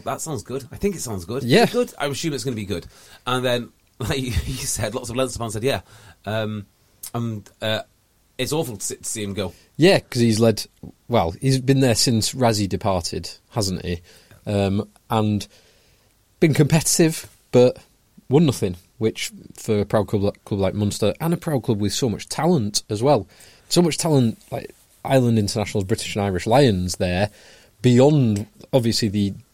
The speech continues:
Speaker 2: huge depth of talent that they have, uh, unearthed over the last couple of weekends.
Speaker 1: Yeah.
Speaker 2: So, but the other side of it, so that's, that's the, that's one side of it, that's the Munster and really the Leinster side of it. Um,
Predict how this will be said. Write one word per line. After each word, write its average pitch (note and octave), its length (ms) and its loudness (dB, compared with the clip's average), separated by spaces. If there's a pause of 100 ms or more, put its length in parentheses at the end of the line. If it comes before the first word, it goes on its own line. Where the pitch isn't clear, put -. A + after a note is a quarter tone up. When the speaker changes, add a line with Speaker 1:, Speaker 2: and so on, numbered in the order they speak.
Speaker 2:
huge G#3 600 2
depth - 420 -2 (280)
of G#2 180 -2
talent A2 380 0
that G2 180 -8
they G#2 220 -2
have, G2 300 -4 (420)
uh, G2 320 0
unearthed A#2 440 2
over A2+ 140 -2
the G#2+ 60 0
last G#2 240 -2
couple - 220 -2
of F#2+ 80 -2
weekends. G2 580 -4
Speaker 1:
Yeah. G2+ 200 -6 (440)
Speaker 2:
So, A2 280 2 (260)
but - 320 4 (680)
the C#3 120 6
other F3+ 120 6
side B2+ 280 4
of G#2 60 2
it, C3 220 4
so - 140 2
that's, D#3 220 4
that's D3+ 220 2
the, C#3+ 120 4 (160)
that's A2 160 -6
one B2 220 4
side F#2+ 220 -2
of G2 60 -2
it, - 20 0
that's F#2 160 -4
the G#2+ 60 -2
Munster G#2+ 640 0
and G2+ 480 -4 (140)
really F2+ 240 -4
the F2+ 80 -6
Leinster G#2 440 0
side F2+ 240 -4
of F2 80 -4
it. C3 160 0 (520)
Um, A2+ 320 4